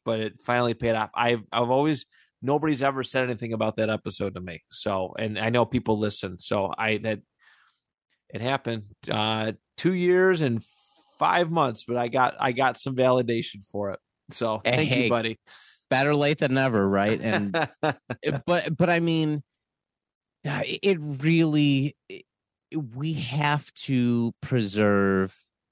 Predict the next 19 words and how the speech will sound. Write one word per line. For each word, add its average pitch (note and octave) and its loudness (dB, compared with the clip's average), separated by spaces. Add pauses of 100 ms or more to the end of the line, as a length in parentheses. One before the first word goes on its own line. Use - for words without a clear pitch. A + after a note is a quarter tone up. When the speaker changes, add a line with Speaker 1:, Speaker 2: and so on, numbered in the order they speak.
(220)
Speaker 2:
the A#2+ 2
things A#2+ 0
from B2 0
the G#2 0
past G#2 0
to G2+ -4
make F2+ -2
us F2+ -2
appreciate F#2+ 0
the F#2+ -2 (160)
present C3 0
and A2 0
prevent F#2+ 0
things F#2+ -2
from F#2 -6
happening E2+ -2
in D2+ -4
the D2 -6
future. - -6